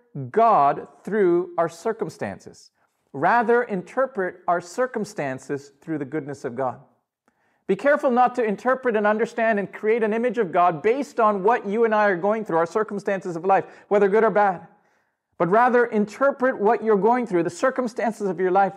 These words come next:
through the filter of God's goodness, his character, his love, and understand who he is. Because you can't control what happens to us, to you and to me. But you can control how you frame it and how you interpret it and how you perceive it.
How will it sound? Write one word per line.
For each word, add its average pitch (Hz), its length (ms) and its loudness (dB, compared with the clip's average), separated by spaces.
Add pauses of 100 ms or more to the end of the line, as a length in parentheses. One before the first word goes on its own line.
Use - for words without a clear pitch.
(160)
through 190 140 0
the 175 100 0
filter 233 500 0
of 143 200 -6
God's 180 260 2
goodness, 170 460 -2
his 165 160 -10
character, 214 540 -2
his 151 200 -8
love, 180 320 2 (260)
and 170 160 -4
understand 202 480 0
who 170 140 2
he 170 160 2
is. 190 380 -2 (420)
Because 196 200 -2
you 247 80 -4
can't 311 220 -2
control 254 360 0
what 233 140 2
happens 233 500 -2
to 277 360 -4
us, - 360 -4 (300)
to 269 140 -2
you 190 240 2
and 180 140 -6
to 202 100 -2
me. 202 320 -2 (520)
But - 140 -2
you 294 60 2
can 262 160 -4
control 247 460 2
how 226 120 0
you 226 160 0
frame 247 480 -4
it 131 160 -4
and 165 100 -6
how 202 200 2
you 208 140 0
interpret 208 540 -2
it 147 100 0
and 165 80 -6
how 202 140 2
you 202 140 0
perceive 208 480 -8
it. - 220 -12